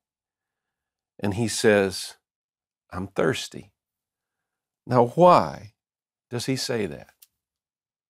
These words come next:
In fact, why does the one who filled the oceans with water thirst?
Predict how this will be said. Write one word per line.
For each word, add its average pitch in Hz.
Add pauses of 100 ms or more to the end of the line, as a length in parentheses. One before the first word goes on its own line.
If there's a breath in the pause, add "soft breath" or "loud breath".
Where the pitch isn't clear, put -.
(880)
In 104
fact, 131 (720)
why 110 (300 soft breath)
does 127
the 135
one 151
who 127
filled 151
the 113
oceans 131
with 98
water 104 (960)
thirst? -